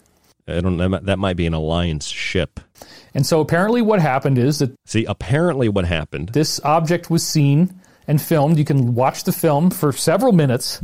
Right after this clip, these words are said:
Speaker 2: by many, many people.
Speaker 1: Several minutes by many, many people.
Speaker 2: And then it literally drops down into the ocean, just flies right into the ocean like it posed no resistance.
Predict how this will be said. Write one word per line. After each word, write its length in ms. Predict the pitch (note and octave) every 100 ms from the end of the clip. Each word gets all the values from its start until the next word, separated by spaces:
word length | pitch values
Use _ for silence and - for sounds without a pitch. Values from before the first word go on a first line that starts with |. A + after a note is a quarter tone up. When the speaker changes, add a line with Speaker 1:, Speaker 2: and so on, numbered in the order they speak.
| -
Speaker 2:
by 140 | C#3+
many, 320 | C#3 C3+ F#3 C4+
many 240 | G3 E3
people. 480 | D#3+ C3 A2 D3+ - _ _ _
Speaker 1:
Several 320 | _ F2 F#2+
minutes 260 | G#2 G#2 G2
by 160 | E2 D2
many, 220 | D#2+ F#2+
many 180 | G2 G2
people. 380 | G2 E2 C2 F2 _ - - - -
Speaker 2:
And 180 | C#3+ D3+
then 100 | A#3
it 100 | B3+
literally 540 | E3+ G#3 C#4+ C4+ G#3+ F#3
drops 500 | B2+ C#3+ F#3+ B3 -
down 340 | E3+ G#3 G#3+
into 120 | G#3
the 200 | E3 D#3
ocean, 340 | D#3+ G3+ D3 A#2+
just 180 | B2+
flies 400 | - D#3 F#3+ A#3+
right 140 | A3 G#3
into 160 | G3+
the 160 | D#3+ D#3+
ocean 360 | D#3+ F3 D#3 C#3
like 220 | C3 C3+
it 120 | -
posed 320 | D#3+ D#3+ D3+
no 100 | D3
resistance. 640 | C3 A#2+ A#2 - - -